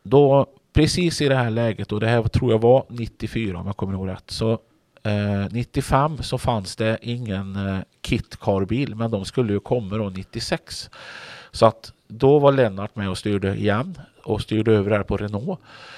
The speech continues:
Eh, så han, han liksom sa att nu får du, du får chansen att, att sköta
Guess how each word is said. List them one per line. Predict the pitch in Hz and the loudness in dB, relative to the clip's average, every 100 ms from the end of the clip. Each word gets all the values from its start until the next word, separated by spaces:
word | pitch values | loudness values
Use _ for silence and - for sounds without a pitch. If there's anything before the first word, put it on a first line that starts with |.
| - - | -20 -8
Eh, | 95 92 92 90 | -2 0 0 -2
så | 90 107 | -4 0
han, | 117 113 | 0 -2
han | 113 117 117 | -4 -4 -4
liksom | 113 - 117 113 104 _ _ | -6 -4 -4 -4 -14 _ _
sa | - 110 | -2 0
att | 101 110 | 0 -4
nu | 117 | -6
får | 139 | -2
du, | 127 110 110 - - _ _ | 0 0 0 -8 -20 _ _
du | - | -8
får | 135 139 | -4 -2
chansen | 147 117 90 110 101 | -2 -4 -6 -14 -12
att, | - 104 104 - | -8 -6 -6 -8
att | 101 | -6
sköta | - 113 - 101 98 | 0 0 -2 -8 -10